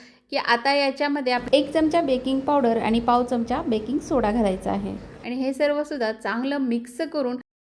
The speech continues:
एक दोन मिनटं याला चांगलं असं फेटून घ्यायचं आहे. तर सोडा आणि बेकिंग पावडर घातल्यामुळे बघा,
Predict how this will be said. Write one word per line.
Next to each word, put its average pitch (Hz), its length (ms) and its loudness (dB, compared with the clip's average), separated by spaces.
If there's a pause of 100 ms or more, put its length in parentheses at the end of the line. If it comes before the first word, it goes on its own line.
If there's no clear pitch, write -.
(280)
एक 247 180 -6
दोन 311 240 2
मिनटं 285 320 0
याला 247 300 2
चांगलं 262 460 -2
असं 254 340 -2 (200)
फेटून 269 460 4
घ्यायचं 277 340 -2
आहे. 226 300 -2 (500)
तर 277 180 2
सोडा 285 460 4
आणि 294 480 0
बेकिंग 277 420 -4
पावडर 269 320 0
घातल्यामुळे 254 600 -2
बघा, 208 280 -2